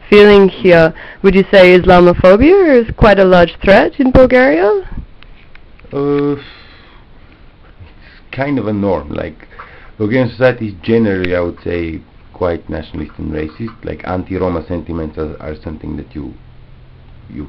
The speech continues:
Speaker 2: you hear absolutely every day in, I don't know how many percent, but a very, very high percentage of the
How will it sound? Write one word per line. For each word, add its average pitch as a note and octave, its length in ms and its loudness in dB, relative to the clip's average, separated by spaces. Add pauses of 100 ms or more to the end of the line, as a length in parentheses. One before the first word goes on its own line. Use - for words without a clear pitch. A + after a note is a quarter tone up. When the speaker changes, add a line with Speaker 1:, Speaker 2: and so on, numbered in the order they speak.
Speaker 2:
you D#2 120 -14
hear D2 400 -12
absolutely D#2+ 540 -16
every C2 240 -16
day A#1+ 240 -16
in, - 320 -20 (300)
I - 100 -20
don't - 120 -20
know G1+ 120 -20
how D#2+ 200 -12
many D#2 240 -8
percent, - 420 -16
but - 120 -16
a C#2 80 -16
very, C2+ 320 -12
very A#1 200 -18
high G#1 160 -20
percentage - 500 -20
of - 100 -20
the - 80 -20